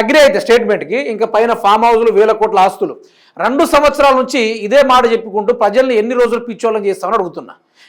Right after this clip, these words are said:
ఈరోజు నమ్మడానికి అంత ఎడ్డోళ్ళు ఎవరు లేరు రాష్ట్రంలో.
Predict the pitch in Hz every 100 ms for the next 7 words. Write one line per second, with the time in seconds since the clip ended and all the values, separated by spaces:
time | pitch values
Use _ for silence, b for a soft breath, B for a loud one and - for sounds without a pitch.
0 | 185 247 285 269 247 302 339 330 320 294
1 | 285 277 233 202 320 302 277 294 269 254
2 | 226 - 220 160